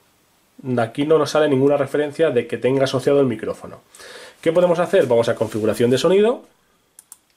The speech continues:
Abrimos la configuración de sonido y veis, tenemos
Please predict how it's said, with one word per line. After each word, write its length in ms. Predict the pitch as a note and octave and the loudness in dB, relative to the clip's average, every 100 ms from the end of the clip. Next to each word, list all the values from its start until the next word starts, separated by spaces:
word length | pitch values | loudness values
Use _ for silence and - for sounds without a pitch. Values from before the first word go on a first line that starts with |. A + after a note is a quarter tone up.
| _ _ _ _ _ _ _ _ _ _ _ _ _ - - - - - - | _ _ _ _ _ _ _ _ _ _ _ _ _ -20 -20 -20 -20 -20 -8
Abrimos 600 | A#2+ D3 D3+ A#2 - - | -2 0 0 -2 -4 -4
la 160 | B2 A#2 | -2 -2
configuración 580 | A2 - A2 A2+ D3+ | -6 -8 -4 -2 0
de 100 | D#3+ | 0
sonido 460 | D#3+ E3+ F#3 F3+ G#3 - - - | 2 2 4 2 -2 -10 -20 -4
y 80 | C3+ | 2
veis, 320 | D#3 F#3+ G#3 | 4 4 0
tenemos 680 | - D3+ F3+ G#3 G#3 - | 0 2 2 0 -2 -10